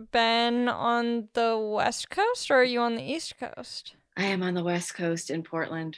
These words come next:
Speaker 2: right now. It's gonna be a
Speaker 1: You
Speaker 2: year in Portland.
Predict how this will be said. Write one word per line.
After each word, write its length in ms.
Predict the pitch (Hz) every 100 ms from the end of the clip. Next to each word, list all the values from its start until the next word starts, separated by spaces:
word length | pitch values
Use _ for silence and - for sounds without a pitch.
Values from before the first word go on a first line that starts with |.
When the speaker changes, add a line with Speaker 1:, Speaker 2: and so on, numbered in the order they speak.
| - -
Speaker 2:
right 240 | 165 160
now. 380 | 160 160 160 165 165 - -
It's 140 | 180 -
gonna 180 | 196
be 180 | 208 240
a 40 | 226
Speaker 1:
You 280 | 185 269
Speaker 2:
year 440 | 359 170 151 120 165 175
in 160 | 165
Portland. 600 | - 165 156 139 135 -